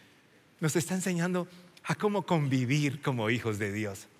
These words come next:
a cómo convivir con los de afuera y cómo convivir con la gente que más amamos.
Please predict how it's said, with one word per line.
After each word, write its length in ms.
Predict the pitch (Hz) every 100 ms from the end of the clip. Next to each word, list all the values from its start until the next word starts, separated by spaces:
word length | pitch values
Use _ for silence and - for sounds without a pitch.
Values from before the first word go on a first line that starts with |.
| - - -
a 100 | 185
cómo 260 | 180 269 392
convivir 420 | 285 233 208 247
con 160 | 233 202
los 120 | 165
de 100 | 175
afuera 440 | 165 240 247 226 - - - -
y 80 | 156
cómo 260 | 226 226
convivir 440 | 233 220 208 208 -
con 160 | 202
la 100 | 165
gente 420 | - 214 202 147
que 140 | 139 135
más 240 | 131 110
amamos. 560 | 107 110 104 98 -